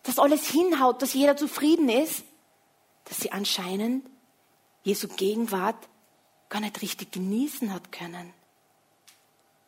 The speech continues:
Ich weiß nicht, ob's dir vielleicht manchmal so geht, dass wir so voll beschäftigt sind, so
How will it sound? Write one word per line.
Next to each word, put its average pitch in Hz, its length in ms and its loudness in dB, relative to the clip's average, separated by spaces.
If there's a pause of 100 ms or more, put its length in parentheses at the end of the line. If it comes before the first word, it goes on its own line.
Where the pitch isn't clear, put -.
(1120)
Ich - 80 -8
weiß 240 80 4
nicht, 254 120 4
ob's 226 180 -4
dir 233 200 6
vielleicht 220 300 0
manchmal 180 320 0
so - 160 -8
geht, 190 460 -2 (880)
dass - 180 -4
wir 226 80 0
so 233 240 2
voll 214 400 4 (640)
beschäftigt 240 720 2
sind, 202 380 -6 (320)
so - 180 2